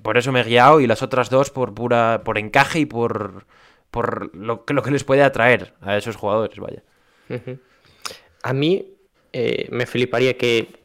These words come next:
Speaker 2: Gary Harris fuera a, tanto a Dallas como a Chicago. O sea, me encantaría por, por encaje, por lo que podríamos ver en playoffs, pero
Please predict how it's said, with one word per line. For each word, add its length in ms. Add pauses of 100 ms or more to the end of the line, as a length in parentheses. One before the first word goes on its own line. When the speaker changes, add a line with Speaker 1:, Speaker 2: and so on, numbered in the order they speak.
(260)
Speaker 2:
Gary 340
Harris 300
fuera 420
a, 520
tanto 240
a 40
Dallas 300
como 420
a 80
Chicago. 480 (280)
O 40
sea, 160
me 280
encantaría 600
por, 220
por 300
encaje, 380
por 120
lo 80
que 100
podríamos 340
ver 120
en 100
playoffs, 360 (640)
pero 340